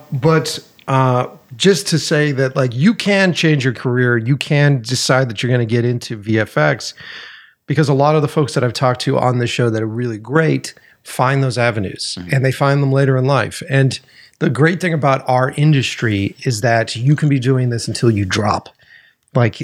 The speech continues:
Speaker 1: age is actually helpful in this business 'cause age pro-, provides experience, and, and experience provides savings for cash and for
Speaker 2: Right.
Speaker 1: everything else. And,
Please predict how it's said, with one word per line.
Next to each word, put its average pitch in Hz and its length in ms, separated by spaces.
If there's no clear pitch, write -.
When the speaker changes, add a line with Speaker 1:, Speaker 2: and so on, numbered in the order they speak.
Speaker 1:
age 139 400
is 123 200
actually 117 380
helpful 110 460
in - 120
this - 120
business - 400
'cause 104 180
age 117 340
pro-, 127 160
provides 104 420
experience, 123 640
and, 113 200
and 143 160
experience 147 680
provides 107 440
savings - 840
for - 160
cash 123 540
and 101 140
for 87 80
Speaker 2:
Right. - 80
Speaker 1:
everything 117 300
else. 139 340
And, 117 220